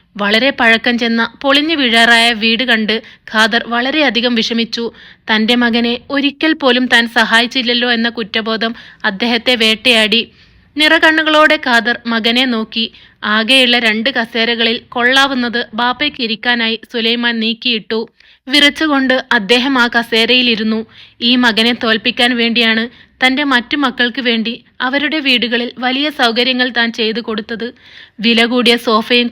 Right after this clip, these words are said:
കസേരകളും വാങ്ങി നൽകിയത്. അവർ ആഡംബരങ്ങളിൽ ജീവിക്കുന്നതോടൊപ്പം പഠിക്കാത്ത,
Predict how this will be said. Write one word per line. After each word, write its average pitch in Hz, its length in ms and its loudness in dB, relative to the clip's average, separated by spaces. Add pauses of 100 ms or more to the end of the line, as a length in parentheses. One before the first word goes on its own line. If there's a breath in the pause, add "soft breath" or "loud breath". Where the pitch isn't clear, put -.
കസേരകളും 262 600 0
വാങ്ങി 233 300 2
നൽകിയത്. 226 560 -2 (220 loud breath)
അവർ 254 260 0
ആഡംബരങ്ങളിൽ 262 720 2
ജീവിക്കുന്നതോടൊപ്പം 240 1040 -4 (160)
പഠിക്കാത്ത, 269 640 -4